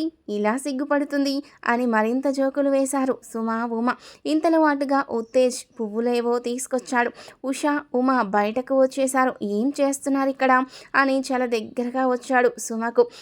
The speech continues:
"అయ్యయ్యో, ఎవరైనా వస్తారు" అంది సుమ. "ఏం, వస్తే నా భార్యవేగా"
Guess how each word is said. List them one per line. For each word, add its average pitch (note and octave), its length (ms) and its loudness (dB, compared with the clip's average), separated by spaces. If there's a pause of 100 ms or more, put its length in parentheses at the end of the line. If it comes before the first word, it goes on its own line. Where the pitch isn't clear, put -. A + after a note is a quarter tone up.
(160)
"అయ్యయ్యో, C#4 640 2 (280)
ఎవరైనా A3+ 500 -2
వస్తారు" C4 500 0 (360)
అంది B3+ 360 -2
సుమ. B3+ 220 -2 (420)
"ఏం, C#4+ 360 2
వస్తే A3+ 440 -2
నా A#3+ 180 -4
భార్యవేగా" A#3+ 720 0